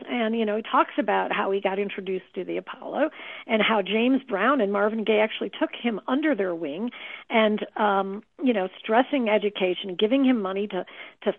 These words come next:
further his schooling, and how he went on to work on Wall Street, but he was unhappy on Wall Street, and he eventually quit to go back to the Apollo as all things an usher. Imagine working on Wall Street and then going back to the Apollo as an usher, and he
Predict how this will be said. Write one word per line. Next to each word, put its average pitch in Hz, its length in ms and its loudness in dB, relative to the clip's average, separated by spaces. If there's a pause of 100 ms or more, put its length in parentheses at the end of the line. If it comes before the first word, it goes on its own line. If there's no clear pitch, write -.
further 269 340 8
his 180 100 0 (120)
schooling, 202 460 -6 (340)
and 233 320 2
how 254 220 2
he 262 100 6
went 262 160 6
on 359 200 6
to 339 60 8
work 294 240 4
on 269 140 4
Wall 330 240 2 (140)
Street, 190 280 -4
but - 200 -4 (240)
he 320 40 -6
was 330 220 0 (100)
unhappy 294 720 4 (220)
on 226 180 0
Wall 175 200 -4 (100)
Street, 190 280 -4
and 240 120 -2
he 233 100 -2
eventually 311 460 -2
quit - 260 -2
to 269 80 -6
go 254 120 0
back 240 360 0 (460)
to 302 80 0
the 294 80 10
Apollo 285 500 8
as 220 280 2
all 294 260 8
things 277 240 4
an 226 120 4 (180)
usher. 403 380 4
Imagine 285 360 6
working 294 300 4
on 240 160 4
Wall 226 220 6 (100)
Street 156 300 -8 (500)
and 220 160 -2
then 220 100 4
going 233 260 6
back 233 260 4
to 214 80 -12
the 226 80 0
Apollo 196 380 2
as 180 180 -4
an 180 100 -6 (140)
usher, 220 340 -2
and 190 140 -2
he 202 100 -2